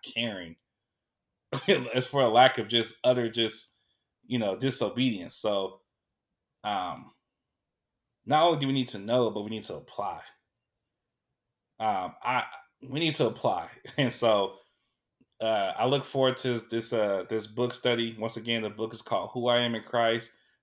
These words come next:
by Neil T. Anderson. Um, it is like a chapter devotional.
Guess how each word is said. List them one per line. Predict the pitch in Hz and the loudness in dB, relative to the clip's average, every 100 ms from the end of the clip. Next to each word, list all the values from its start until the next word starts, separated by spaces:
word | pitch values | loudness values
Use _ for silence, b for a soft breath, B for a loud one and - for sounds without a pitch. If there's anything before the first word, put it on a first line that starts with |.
| - | 0
by | 92 | 0
Neil | 95 104 120 117 | 0 -2 -2 -2
T. | 120 120 98 | -2 -6 -4
Anderson. | 120 127 123 - 131 123 120 | -4 -2 -4 -4 -4 -4 -6
Um, | 104 101 95 107 | -6 -6 -6 -4
it | |
is | 113 110 | -4 -2
like | 104 95 | -4 -4
a | |
chapter | - - 123 127 127 120 | -4 0 0 0 0 -2
devotional. | 107 98 104 110 - 110 107 | -2 -2 -2 -2 -4 -4 -4